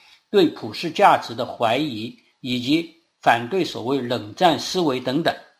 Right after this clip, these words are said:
这些文章对于自由民主的前途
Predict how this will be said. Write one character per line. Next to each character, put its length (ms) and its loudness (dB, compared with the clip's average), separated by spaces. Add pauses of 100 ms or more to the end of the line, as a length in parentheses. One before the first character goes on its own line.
(220)
这 160 2
些 120 6
文 180 4
章 240 4
对 160 0
于 80 -2
自 180 -6
由 140 2
民 240 2
主 100 -6
的 140 -4
前 260 -4
途 200 -4